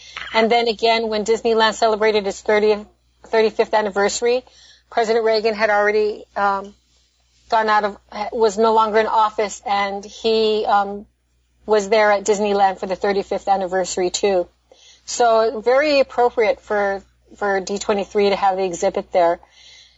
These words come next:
And the exhibit is twenty, is, excuse me, twelve thousand square feet. It's the largest exhibition ever curated by the Walt Disney Archives. Um, and it's also the largest temporary exhibit ever housed at the Reagan Library.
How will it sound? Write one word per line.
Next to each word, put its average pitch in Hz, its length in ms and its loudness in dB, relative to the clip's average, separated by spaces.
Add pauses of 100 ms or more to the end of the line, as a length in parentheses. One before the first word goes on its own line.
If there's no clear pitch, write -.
(180)
And 226 340 2
the 233 80 4
exhibit 233 560 0
is 220 340 0 (520)
twenty, 262 340 0 (220)
is, 208 240 0
excuse - 320 -8
me, 185 120 -6
twelve 269 360 0
thousand 240 400 0
square 240 260 0
feet. 220 320 -2 (220)
It's 208 160 -6
the 220 100 -4
largest 240 460 0
exhibition 233 640 0
ever 240 260 2
curated 220 520 0
by 214 140 2
the 208 100 -4
Walt 208 220 0
Disney 208 260 -4
Archives. 196 720 -2 (640)
Um, 226 200 0
and 233 160 2
it's 220 140 -2
also 220 300 2
the 233 80 2
largest 220 420 -2
temporary 214 480 -2
exhibit 202 460 -2
ever 208 180 -2
housed 202 260 -2
at 196 100 -6
the 196 60 -2
Reagan 196 280 -2
Library. 190 500 0